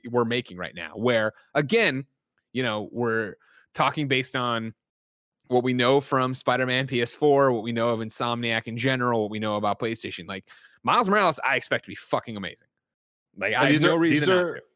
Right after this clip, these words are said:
Speaker 2: expectations. And if they are
Speaker 1: Yeah.
Speaker 2: not met, that is gonna be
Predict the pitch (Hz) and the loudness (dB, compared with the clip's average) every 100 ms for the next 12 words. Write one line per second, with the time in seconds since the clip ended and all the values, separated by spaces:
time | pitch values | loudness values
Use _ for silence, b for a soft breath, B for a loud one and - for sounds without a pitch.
0 | - 139 - 123 160 190 - - - 131 | -6 -4 -2 -2 0 -2 -6 -16 -8 -2
1 | 127 120 147 139 123 117 160 - B B | 0 4 4 4 2 0 0 -2 B B
2 | 127 139 139 117 104 | 0 2 0 -2 -2